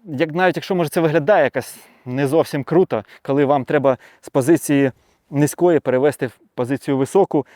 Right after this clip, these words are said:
і при цьому всьому, хто стоїть перед вами, це треба робити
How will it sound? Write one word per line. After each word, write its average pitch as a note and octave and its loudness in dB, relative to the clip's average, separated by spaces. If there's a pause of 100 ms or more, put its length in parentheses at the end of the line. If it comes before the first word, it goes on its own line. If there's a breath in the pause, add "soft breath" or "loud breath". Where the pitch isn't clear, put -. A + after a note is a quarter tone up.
(180 soft breath)
і - -4
при C3+ -4
цьому D#3 -4
всьому, D#3 -2
хто D3+ -2
стоїть D3 -2
перед C#3 -2
вами, F3 2 (260 soft breath)
це D3+ 0 (120)
треба C#3+ 2
робити C3+ -2